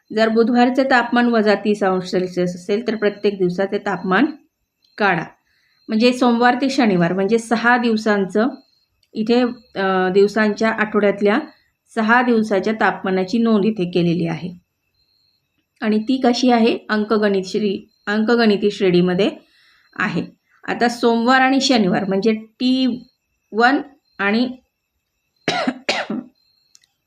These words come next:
अ, जे टी टू आहे, अ, किंवा टी सिक्स म्हणू आपण, टी टू नाही, टी सिक्स म्हणूयात.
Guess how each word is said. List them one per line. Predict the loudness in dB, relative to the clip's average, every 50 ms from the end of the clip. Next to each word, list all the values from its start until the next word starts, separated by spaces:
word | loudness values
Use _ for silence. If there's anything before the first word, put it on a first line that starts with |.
| _ _ _ _ _ -8
अ, | -4 -4 -2
जे | 2 2 2 2 2
टी | -2 -4 -4 -4 -4
टू | -4 -4 -4 0 2 2
आहे, | 2 2 2 0 -2 -4 -6 -14 _ _ _ _ _ _ _ _ _ -8
अ, | -6 -6 -4 0
किंवा | 2 2 4 6 4 4 4 2
टी | 2 0 2 2 2 2
सिक्स | 2 0 -2 -4 -4 -4 -2 -2
म्हणू | 0 0 0 0 0
आपण, | -2 -2 -4 -6 -4
टी | 0 0 0
टू | 0 0 -2
नाही, | 0 0 -2 -4 -4
टी | -4 -2 -2
सिक्स | -2 0 -2 -2 -2 0 2 2
म्हणूयात. | 2 4 4 2 0 0 -2